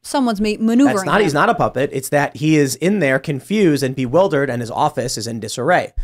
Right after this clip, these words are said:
Speaker 2: And so if every member of Congress and the Senate were as disheveled and disoriented as Fetterman, then the government would just be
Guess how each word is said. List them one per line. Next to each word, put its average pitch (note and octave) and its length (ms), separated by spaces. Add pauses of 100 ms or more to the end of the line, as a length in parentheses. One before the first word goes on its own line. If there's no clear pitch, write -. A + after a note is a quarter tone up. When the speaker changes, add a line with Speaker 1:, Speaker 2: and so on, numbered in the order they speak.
(300)
Speaker 2:
And D#3+ 160
so D3+ 280
if C#3 160
every F3+ 340
member D#3 420
of C3 220
Congress C3+ 300
and C3+ 60
the B2 40
Senate F3 260
were C3+ 180
as B2 260 (340)
disheveled D#3+ 640
and C#3+ 220
disoriented C#3+ 640
as A2+ 160
Fetterman, D#3 420 (400)
then C#3+ 120
the C#3+ 60
government C#3+ 360
would C#3+ 180
just C#3 260
be B2+ 260